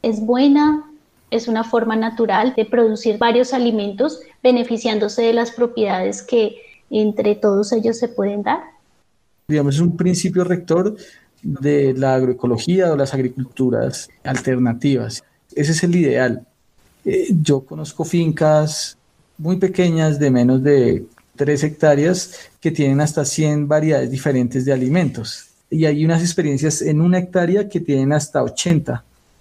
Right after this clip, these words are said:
Speaker 2: ochenta variedades diferentes de cosas que siembran a lo largo del año. Entonces hay frutales, hay verduras, hay leguminosas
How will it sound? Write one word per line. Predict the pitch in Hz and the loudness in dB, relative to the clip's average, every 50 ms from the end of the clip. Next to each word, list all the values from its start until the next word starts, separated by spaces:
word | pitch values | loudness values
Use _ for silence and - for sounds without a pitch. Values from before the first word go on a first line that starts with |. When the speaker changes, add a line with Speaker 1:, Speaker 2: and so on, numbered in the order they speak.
| _ - | _ -12
Speaker 2:
ochenta | 147 143 139 - - 185 185 180 185 185 | -12 -12 -10 -10 -8 -8 -6 -2 0 0
variedades | 185 190 180 151 139 139 | 2 2 2 2 2 2
diferentes | 143 165 160 160 135 143 151 147 - 165 165 | 0 0 0 2 0 0 0 -2 -2 -4 -4
de | 160 165 160 | -4 -4 -2
cosas | - 175 165 165 170 170 - | 0 0 0 0 0 -2 -2
que | - 180 170 165 - - _ - | -2 -2 -2 -2 -6 -10 _ -14
siembran | - - - 165 156 156 156 160 | -8 -4 -2 0 0 2 2 2
a | 170 | 2
lo | 165 165 | 2 2
largo | 151 139 131 135 139 156 | 2 0 0 0 0 0
del | 143 143 | 2 2
año. | 160 156 131 120 117 - - _ _ - | 2 0 0 -2 -4 -6 -12 _ _ -8
Entonces | 147 - 151 139 135 143 | -4 -2 -2 0 0 0
hay | 135 | -2
frutales, | 135 - 143 135 135 - - 156 147 139 135 135 135 135 135 - - - _ _ _ _ - _ - | -2 -2 -2 -4 -2 -2 0 0 0 0 0 -2 -2 -2 -2 -4 -8 -12 _ _ _ _ -20 _ -6
hay | - 139 135 | -4 -2 -2
verduras, | 131 131 127 127 131 151 156 147 135 131 131 - - | -2 -2 -4 -4 -4 -2 -2 0 0 -2 -4 -4 -4
hay | 131 123 | -2 -2
leguminosas | 120 120 123 127 127 127 131 143 156 151 135 - - 135 131 131 131 - _ | -2 -2 0 0 0 0 0 0 -4 -8 -14 -18 -20 -20 -20 -20 -20 -20 _